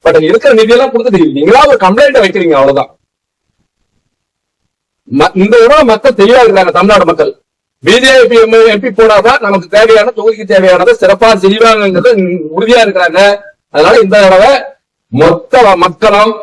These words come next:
எங்களுக்கு வாக்களிக்க தயாராயிட்டாங்க. இருபத்தஞ்சு, எங்க அண்ணாமலை தலைமையில இருபத்தஞ்சு சீட்டுக்கு குறையாத எம் பியை கொண்டு மோடிஜி தலைமையில நிறுத்துவார் என்ற நம்பிக்கை தமிழக மக்கள் மீது எங்களுக்கு உண்டு என்ற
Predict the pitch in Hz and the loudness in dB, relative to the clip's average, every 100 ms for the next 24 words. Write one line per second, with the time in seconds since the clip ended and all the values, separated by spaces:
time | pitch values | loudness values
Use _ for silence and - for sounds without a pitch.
0 | - - 165 170 151 480 175 160 - - | -12 -4 0 2 2 2 2 2 -2 -14
1 | - - 440 - 175 151 - 202 190 156 | -4 -2 0 -2 -2 -2 0 0 0 0
2 | 156 151 175 185 139 196 226 220 170 165 | 0 0 -2 -4 -2 -2 0 -2 -4 -2
3 | 156 156 151 202 196 170 - - 156 165 | 0 2 0 0 -2 -4 -6 -4 -2 0
4 | 180 165 190 - 160 151 208 220 - - | 0 0 0 -2 -4 -4 -4 -4 -6 -4
5 | 180 190 190 202 170 220 180 160 233 - | 0 2 2 0 -2 -4 -2 0 -2 -4
6 | - _ - 170 208 185 170 175 156 156 | -10 _ -4 0 0 -2 -2 0 2 2
7 | 147 196 202 208 185 185 247 - - _ | 2 0 2 2 2 2 0 0 -8 _
8 | - 156 196 220 208 247 269 185 196 220 | -6 -2 0 0 2 0 0 0 2 2
9 | 208 190 190 180 180 170 160 151 160 185 | 2 0 -2 -2 0 0 2 0 -2 -2
10 | 214 233 175 | 2 0 2